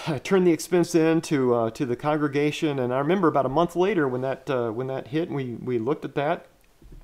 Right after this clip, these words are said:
and there was a man who, as I saw it, could have been a future elder. He kinda had that leadership potential there. And he was incredibly upset that we had spent thirty or whatever dollars it was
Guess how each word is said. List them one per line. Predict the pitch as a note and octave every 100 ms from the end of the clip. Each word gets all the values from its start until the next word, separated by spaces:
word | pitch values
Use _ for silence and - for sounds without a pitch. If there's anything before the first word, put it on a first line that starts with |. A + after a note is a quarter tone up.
| -
and | A#2+ A2+
there | C#3 D#3+
was | D3
a |
man | B2+ C#3+ G3+ D#3+ C3+ D3 - A#2+
who, | C#3+ C3+ B2 A#2 - - - -
as | B2 B2
I | F3
saw | A#3 C#3 A#2+ C#3
it, | - -
could | D#3+
have | C#3
been | C#3
a |
future | A#2+ E3 F3+ F#3
elder. | F3+ A3 F2+ -
He | E2+ B2+ -
kinda | - D3+
had | C3+ E3
that | D#3 C#3 C#3
leadership | F3 F#3+ - F3+ F3
potential | - - A#3 - G#2+
there. | G2 F#2 - - - - - - _ - C3+
And | C#3 C3+ B2+ A#2
he | - A3
was | G#3+ D3+ -
incredibly | C#3+ - - - F3+ F#3+ G3 G#3 G#3 G3+
upset | F#3 F3+ - F3 C#3+ - - _ - _ - _ _ - B2+
that | C3+ C3
we | C#3+
had | D3+
spent | D3+ - F#3 C#3 -
thirty | C3+ D3+ D#3+ D#3
or | A2
whatever | A2 C#3+ C#3+ C#3
dollars | C3+ D3 D3+ C#3 C3
it | C#3
was | B2+ C#3 G2+ F#2+